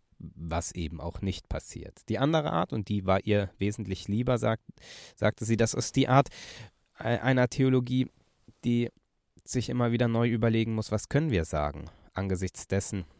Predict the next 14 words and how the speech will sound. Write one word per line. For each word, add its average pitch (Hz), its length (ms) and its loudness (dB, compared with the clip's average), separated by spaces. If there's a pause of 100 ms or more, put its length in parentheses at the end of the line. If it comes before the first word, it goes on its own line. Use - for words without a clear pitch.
(560)
wie 90 80 0
die 87 160 0
Welt 95 240 2
ist, - 320 -12 (300)
wie 85 100 0
das 90 200 0
Leben 107 280 2
spielt 117 460 0
und, 101 180 -4 (460)
ähm, - 180 0
angesichts 113 480 -2
dessen, 113 340 -2
was 104 220 -2
wir, 104 380 0